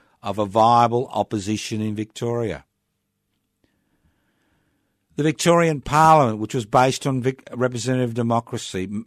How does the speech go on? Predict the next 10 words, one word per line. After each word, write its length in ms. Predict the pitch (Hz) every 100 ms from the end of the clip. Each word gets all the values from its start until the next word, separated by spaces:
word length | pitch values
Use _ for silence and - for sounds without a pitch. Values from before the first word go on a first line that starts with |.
| _ -
a 80 |
universal 560 | 104 120 110 110 101 104
male 400 | 95 104 110 104
representative 560 | 101 101 95 101 98 90
democracy, 920 | 90 92 - 80 - - 71 92 _ _ _ _ _ _ _ _ _ _ _ _ _ -
was 180 | 117
challenged 840 | - - 160 170 90 71 - - - _ _ _ _ _ _ _ _ _ _ _ _ _ _ _ _ _ _ _
by 160 | - 127
the 100 | 135
establishment 920 | 127 - 143 147 147 - 143 143 -